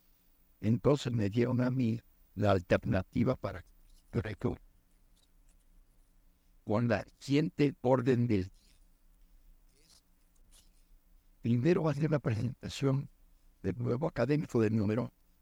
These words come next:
maestro Ramón Alba de la Canal, que debería ser por el presidente en turno, de manera que, este, esa presentación, pues, ahí, ahí, aquí lo tienen ustedes.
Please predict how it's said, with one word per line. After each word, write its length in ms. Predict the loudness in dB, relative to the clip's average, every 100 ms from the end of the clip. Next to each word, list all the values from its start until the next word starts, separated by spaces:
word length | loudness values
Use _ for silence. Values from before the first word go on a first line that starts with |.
| -6
maestro 440 | -2 -2 0 0
Ramón 500 | 0 -2 -2 -2 -2 -8 -2
Alba 360 | 2 2 2
de 100 | 0
la 120 | -2 -4
Canal, 460 | -4 -2 -2 -4 -14 _ _ _ _ _ _ _ _ _ _ _ _ -20 _ _ _ _ -2
que 140 | 0
debería 320 | 2 2 2
ser 180 | 2 -2
por 180 | 0 0
el 40 |
presidente 480 | 0 -2 0 -2 -2
en 140 | -4 -2
turno, 460 | 0 0 2 2
de 100 | 2
manera 340 | 0 0 0 0
que, 220 | 0 0
este, 520 | 0 -2 0 2 -2 -8 _ _ _
esa 200 | -2 0
presentación, 840 | 0 -2 -2 -2 -2 -4 -2 -4 -6 _ _
pues, 180 | -12 -10
ahí, 100 | -12 _ _ _ _ _ _
ahí, 220 | 2 2 2
aquí 240 | -2 -2
lo 100 | -2
tienen 240 | 0 0 -2
ustedes. 500 | 0 0 0 -6